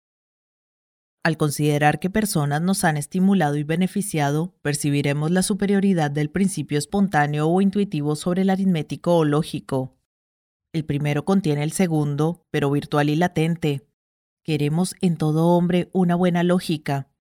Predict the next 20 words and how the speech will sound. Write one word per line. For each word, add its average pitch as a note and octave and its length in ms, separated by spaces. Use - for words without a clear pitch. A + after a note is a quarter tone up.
No C#3 160
podemos D#3 400
perdonar F#3 480
su - 100
ausencia, F3 800
aunque F#3+ 260
no D3+ 160
deba C#3+ 280
mencionarse. D3+ 880
La F3 160
lógica G3 540
es E3 100
la D#3+ 160
procesión F3+ 560
o D3+ 60
despliegue D3+ 560
proporcionado E3+ 760
de D3 120
la D3+ 80
intuición, D3 680